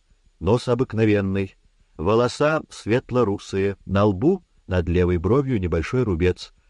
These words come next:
Осталась память, рассёк во время одного из припадков. Телосложение крепкого, вероисповедание православного.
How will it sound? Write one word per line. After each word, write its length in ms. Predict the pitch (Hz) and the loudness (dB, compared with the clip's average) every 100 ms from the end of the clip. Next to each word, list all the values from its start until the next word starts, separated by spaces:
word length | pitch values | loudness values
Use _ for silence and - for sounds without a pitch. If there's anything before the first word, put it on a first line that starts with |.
| _ - | _ -8
Осталась 520 | 82 - 107 107 101 | -8 -2 2 2 0
память, 540 | - 101 92 80 - _ _ _ | -2 0 2 0 -6 _ _ _
рассёк 540 | - 85 - - 110 - | -4 -4 -4 2 2 4
во 120 | 90 | 2
время 260 | 90 92 87 | 2 2 0
одного 300 | 82 82 87 | -2 -2 -2
из 100 | - | -4
припадков. 640 | 87 82 76 - - _ _ _ _ _ | -8 -4 -6 -6 -20 _ _ _ _ _
Телосложение 760 | - 117 131 127 127 151 151 147 | -2 0 0 0 2 2 2 0
крепкого, 840 | 143 107 107 107 - 98 85 80 - _ _ _ _ _ _ _ | -2 0 2 0 -2 -4 -2 -4 -8 _ _ _ _ _ _ _
вероисповедание 920 | - 120 127 - 123 151 143 127 107 | 0 2 2 0 2 2 2 0 0
православного. 1000 | 92 95 101 - 82 78 73 73 73 73 | 0 0 -2 -2 -2 0 -2 -4 -6 -8